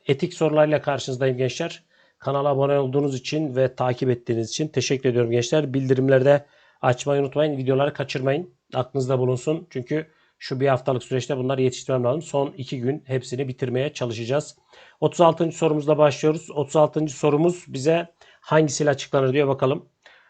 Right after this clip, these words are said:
Ee, öğrencilerin okula uyumları üzerine verilen, velilerin okula gelip çocukların durumu ile ilgili aldıkları bilgilerin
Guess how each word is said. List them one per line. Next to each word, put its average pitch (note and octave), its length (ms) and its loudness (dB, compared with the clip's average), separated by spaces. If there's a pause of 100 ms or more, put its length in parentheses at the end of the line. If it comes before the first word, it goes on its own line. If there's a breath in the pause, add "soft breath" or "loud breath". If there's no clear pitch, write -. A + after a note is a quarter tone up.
(200 soft breath)
Ee, C#3+ 440 2 (460)
öğrencilerin F3 500 6
okula F3+ 300 4
uyumları E3+ 520 4
üzerine D3+ 360 2
verilen, D3+ 420 2 (1300)
velilerin D#3 400 6
okula E3 260 4
gelip D#3 220 4
çocukların D3+ 480 2
durumu D3 220 2
ile D#3 120 4
ilgili C3+ 180 2
aldıkları C#3 440 2
bilgilerin C#3 480 0